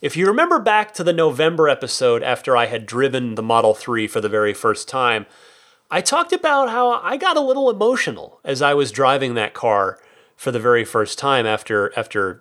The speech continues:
dreaming of it for so long, all the things you, you mentioned in your call. And I think surreal would accurately describe that moment for me as well.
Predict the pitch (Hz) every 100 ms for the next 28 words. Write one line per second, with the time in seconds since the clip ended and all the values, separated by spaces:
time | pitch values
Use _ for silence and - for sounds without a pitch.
0 | 277 - 120 131 123 120 113 - - 107
1 | - 117 107 104 104 101 101 - 107 98
2 | 104 95 - 113 101 98 - 92 95 92
3 | 104 - - 131 104 - - - - -
4 | - 175 202 202 285 - - 226 185 233
5 | 220 147 120 110 _ _ _ 127 131 165
6 | 139 - 170 170 156 139 - - 135 127
7 | 117 120 120 135 131 131 139 - - 117
8 | 113 117 127 147 143 _ _ _ - 110
9 | 98 98 113 131 151 156